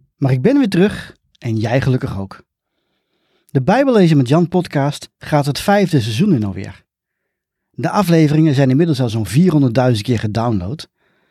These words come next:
en steeds vaker hoor ik van mensen dat ze naar de podcast luisteren. Daar ben ik heel dankbaar voor. Daarom hoop ik dat seizoen vijf ook boeiend en leerzaam zal zijn.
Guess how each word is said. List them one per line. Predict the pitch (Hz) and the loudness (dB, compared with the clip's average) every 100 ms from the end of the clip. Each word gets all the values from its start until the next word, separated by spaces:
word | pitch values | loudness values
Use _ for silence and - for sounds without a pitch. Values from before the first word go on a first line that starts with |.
| _ | _
en | - 139 | -4 -2
steeds | - 226 - | 2 0 0
vaker | 208 190 190 | 0 0 0
hoor | 123 147 | 2 2
ik | 127 | 0
van | - | -2
mensen | 107 117 123 135 - _ _ _ | -2 -2 -4 -8 -12 _ _ _
dat | - 170 | -6 0
ze | 151 | 2
naar | 120 | 2
de | 117 | 2
podcast | - 170 123 98 | -2 -2 -4 -4
luisteren. | 95 101 - - - _ _ _ _ _ _ _ _ _ | -6 -8 -10 -16 -20 _ _ _ _ _ _ _ _ _
Daar | 156 | -2
ben | 156 | 2
ik | 175 | 2
heel | 147 151 | 2 2
dankbaar | 120 98 101 | 0 -6 -10
voor. | 92 92 92 _ _ _ _ _ _ _ _ _ | -12 -18 -20 _ _ _ _ _ _ _ _ _
Daarom | 147 156 | 0 2
hoop | 131 202 247 | 2 2 0
ik | 226 | -4
dat | 151 | -2
seizoen | - 127 127 | -2 0 0
vijf | 113 131 143 | 0 0 0
ook | - 113 | -4 -8
boeiend | 107 131 135 - | -2 0 0 -2
en | 123 | -6
leerzaam | 113 104 95 95 | -4 -4 -6 -8
zal | 104 | -8
zijn. | 95 95 | -10 -12